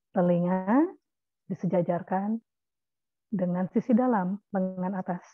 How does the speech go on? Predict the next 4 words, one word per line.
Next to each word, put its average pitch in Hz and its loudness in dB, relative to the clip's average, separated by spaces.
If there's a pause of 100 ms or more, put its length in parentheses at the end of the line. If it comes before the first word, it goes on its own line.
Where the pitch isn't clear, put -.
(760)
Tarik 220 2
nafas. 170 -8 (2500)
Buang 180 2
nafas. 165 -8